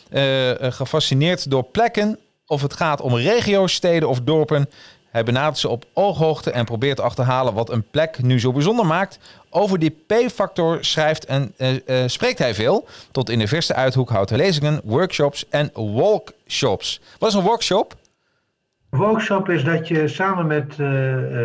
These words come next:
Speaker 2: eh, ja, de doelgroep, eh, gaat kijken in een dorp of een stad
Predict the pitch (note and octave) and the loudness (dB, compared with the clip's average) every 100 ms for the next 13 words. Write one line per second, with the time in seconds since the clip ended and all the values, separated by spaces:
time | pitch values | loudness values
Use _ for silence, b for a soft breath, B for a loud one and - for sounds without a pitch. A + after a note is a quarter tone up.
0 | A#2 A#2+ A#2 G2+ G#2 D3 D#3+ D#3+ F3 - | -4 -2 -2 -2 -2 0 0 -2 -4 -4
1 | F3 C3+ B2+ B2 - - D3 B2+ D#3+ D#3 | -4 -2 0 -2 -6 -6 -4 -2 0 0
2 | E3 C3 A#2 C3+ C3+ B2+ B2 A2+ - - | 0 -2 0 0 0 -2 -8 -10 -10 -4
3 | C#3 C#3 | -4 -4